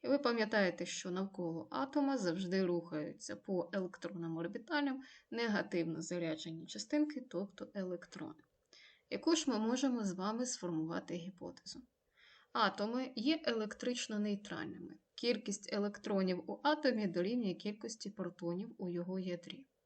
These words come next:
Зверніть увагу, що атоми у нас бувають різні, і значить, що взаємодія між цими вказаними частинками, тобто електронами і протонами, також є різною.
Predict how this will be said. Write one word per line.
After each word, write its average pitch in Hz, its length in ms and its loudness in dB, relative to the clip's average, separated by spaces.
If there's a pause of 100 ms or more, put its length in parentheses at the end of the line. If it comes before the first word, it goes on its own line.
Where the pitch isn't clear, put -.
(560)
Зверніть 214 440 0
увагу, 190 420 4
що - 220 -6
атоми 254 440 2
у 175 60 2
нас 175 220 0
бувають 196 540 0
різні, 180 580 0 (680)
і 202 100 2
значить, 226 460 0
що - 180 -4
взаємодія 226 800 2
між 196 260 2
цими 190 380 0
вказаними 185 720 0
частинками, 277 800 0
тобто 180 440 -4
електронами 180 920 0
і 202 60 -2
протонами, 165 640 -4
також - 460 -4
є 233 180 4
різною. - 580 -2